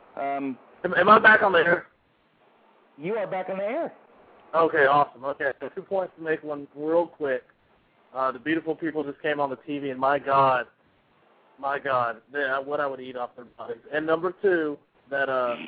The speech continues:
Speaker 2: the first angle that was done post Eddie Guerrero death was between –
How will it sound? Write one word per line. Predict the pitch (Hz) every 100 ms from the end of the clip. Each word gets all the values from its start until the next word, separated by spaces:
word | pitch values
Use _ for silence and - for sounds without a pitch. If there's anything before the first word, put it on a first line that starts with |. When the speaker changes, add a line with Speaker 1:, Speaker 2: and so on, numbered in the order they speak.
| - -
Speaker 2:
the | -
first | 202 202 -
angle | 202 208 190 170
that | 156
was | 156 131
done | 151 170 165 131 123
post | 165 160 139
Eddie | 151 131
Guerrero | 139 131 123
death | 113 147 143 -
was | 135 131 127
between – | 131 - 143 143 131